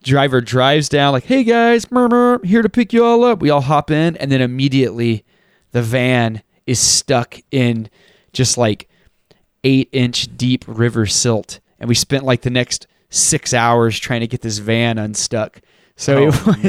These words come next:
Speaker 2: man.
Speaker 1: a little anticlimactic after seeing one of the most amazing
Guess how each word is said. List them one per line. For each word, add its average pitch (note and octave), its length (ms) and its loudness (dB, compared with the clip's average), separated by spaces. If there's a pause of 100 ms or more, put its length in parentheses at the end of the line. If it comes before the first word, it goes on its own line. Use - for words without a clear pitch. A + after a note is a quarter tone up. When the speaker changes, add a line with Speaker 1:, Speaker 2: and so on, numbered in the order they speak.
(200)
Speaker 2:
man. A2+ 260 -2 (220)
Speaker 1:
a C#3 100 -2
little A3+ 580 2
anticlimactic C3+ 1040 -2
after B2+ 260 -4
seeing B2+ 340 0
one B2+ 160 2
of A#2 60 0
the B2 80 0
most A#2+ 240 0
amazing A#2 840 0